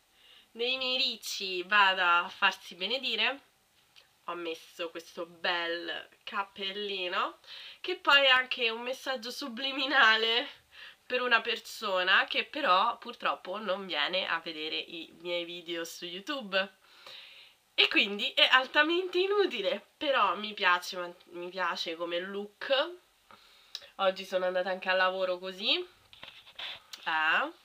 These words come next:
vedete che figo. Preso direttamente a Manhattan, questo. Ehm, vabbè. <laughs> Chiudiamo questa piccola parentesi, tanto chi,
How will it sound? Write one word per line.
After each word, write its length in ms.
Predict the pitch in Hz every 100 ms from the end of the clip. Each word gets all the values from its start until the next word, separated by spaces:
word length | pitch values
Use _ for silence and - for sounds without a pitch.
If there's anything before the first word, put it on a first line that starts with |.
| _ _ _
vedete 460 | - 160 160 165 - -
che 280 | - 170 160
figo. 640 | - - 170 170 233 277 - - - - - - - -
Preso 360 | 254 294 277
direttamente 640 | 254 254 254 262 277 294 269
a 60 |
Manhattan, 800 | 226 226 233 214 208 220 214 233 262 339 - - -
questo. 760 | 190 175 180 - - 202 311 - _ _ - - - - -
Ehm, 760 | 170 170 175 170 165 160 - - _ _ _ _ _ _ _ _
vabbè. 280 | 190 185 131 - - -
<laughs> 280 | - - - - - - - -
Chiudiamo 680 | - 339 330 311 294 285
questa 420 | 254 277 - 247
piccola 600 | 247 - 294 294 254 254 247
parentesi, 840 | 240 247 233 233 - 208 - 220
tanto 380 | 240 233 226 226
chi, 360 | - 294 302